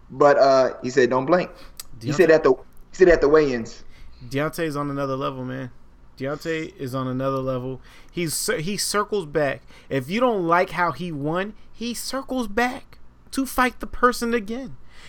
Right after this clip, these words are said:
Speaker 2: And he's like, "Oh, it don't matter. He's forty years old, blah, blah, blah." It don't,
Speaker 1: Yeah.
Speaker 2: because there's been plenty of forty-year-old champions still dominating.
Speaker 1: That's true.
Speaker 2: Sergio
Speaker 1: That's true.
Speaker 2: Kovalev, I believe, is, like, thirty-eight or thirty-nine. It took Canelo the eleventh to knock him out.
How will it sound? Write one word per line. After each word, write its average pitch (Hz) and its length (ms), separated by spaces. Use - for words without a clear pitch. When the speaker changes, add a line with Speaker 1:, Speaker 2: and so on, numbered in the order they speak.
Speaker 2:
And 180 200
he's 190 260
like, 180 240
"Oh, 202 320
it 202 80
don't 196 180
matter. 190 240
He's 175 220
forty 185 320
years 165 240
old, 170 340
blah, 170 200
blah, 165 200
blah." 175 180
It 180 280
don't, 208 240
Speaker 1:
Yeah. 190 60
Speaker 2:
because 185 240
there's 190 140
been 190 200
plenty 202 380
of 196 140
forty-year-old 185 540
champions 151 540
still 175 280
dominating. 147 720
Speaker 1:
That's - 160
true. 302 280
Speaker 2:
Sergio 220 460
Speaker 1:
That's 208 100
true. 214 80
Speaker 2:
Kovalev, 220 360
I 185 80
believe, 180 460
is, 185 120
like, 180 220
thirty-eight 190 580
or 190 60
thirty-nine. 202 720
It 220 160
took 247 200
Canelo 226 500
the 226 100
eleventh 220 520
to 226 100
knock 226 320
him 233 120
out. 294 280